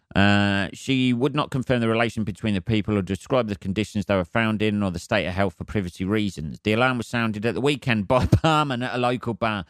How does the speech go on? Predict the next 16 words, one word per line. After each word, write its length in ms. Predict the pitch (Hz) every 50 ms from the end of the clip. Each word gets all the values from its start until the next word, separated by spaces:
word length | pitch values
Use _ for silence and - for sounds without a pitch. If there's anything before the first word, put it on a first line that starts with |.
| _ _ - _ _
when 140 | - 117 120
an 140 | 123 123 131
unkempt 600 | 147 151 147 143 - - 151 139 135 131 - -
twenty-five-year-old, 1000 | - - 135 131 120 - - 135 131 131 127 113 107 101 92 92 92 95 104 98 - _ _ _ _ _ _ _ _ _
fucking 320 | - - - - - 120 110
hell, 300 | 110 110 104 95 90 - -
he 160 | - 131 131
went 180 | 131 127 110
down 220 | - 117 113 110 107
there 160 | 110 107 104
when 100 | 101 101
he 80 | 101 90
was, 100 | 90 - -
he 100 | 113 127
was 100 | 117 -
sixteen, 720 | - - - - 170 - - - - 143 127 110 95 76